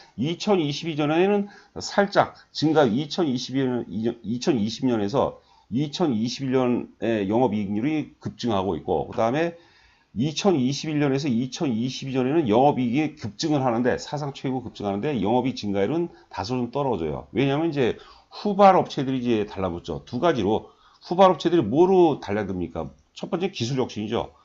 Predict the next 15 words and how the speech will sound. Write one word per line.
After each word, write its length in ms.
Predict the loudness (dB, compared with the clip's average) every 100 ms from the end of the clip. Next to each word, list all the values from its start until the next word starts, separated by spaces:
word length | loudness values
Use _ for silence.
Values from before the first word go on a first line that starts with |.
| _
두 120 | -6
번째는 420 | -4 0 0 0
프라이스, 420 | -2 -2 -2 -4 -10
가격이죠. 760 | -6 -2 -2 -2 -2 -2 -4 -12 _ _ _
그렇기 220 | -2 0 2
때문에 400 | 2 2 0 -6 -20 -20 -4
그 200 | 0 4
영업이익률이 760 | 8 8 8 4 2 2 -2
둔화가 440 | -4 0 4 4 2
되는 160 | 0
것은 320 | -2 -2 -6 -4
불가피합니다. 600 | -2 -2 -2 -6 -4 -4
그러니까 240 | -4 -4
제가 280 | -2 0 2
보기에는 480 | 0 -2 0 -2